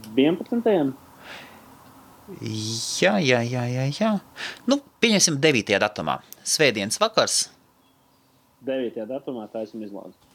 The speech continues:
Speaker 2: Ā, jā, tā devītajā, devītajā datumā noslēdzas,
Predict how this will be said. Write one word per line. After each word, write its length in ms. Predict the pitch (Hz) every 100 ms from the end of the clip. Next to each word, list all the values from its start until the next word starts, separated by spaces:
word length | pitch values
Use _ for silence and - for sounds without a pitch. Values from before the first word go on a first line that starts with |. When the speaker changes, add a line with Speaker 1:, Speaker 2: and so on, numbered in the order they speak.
| _ - - _ _ _ _ _ 113
Speaker 2:
Ā, 220 | 107 104 -
jā, 320 | 107 117 120 -
tā 160 | 127
devītajā, 560 | 123 160 143 131 135 -
devītajā 480 | 143 160 131 131 127
datumā 460 | 214 214 170 135
noslēdzas, 960 | 123 143 - 117 110 98 - 165 -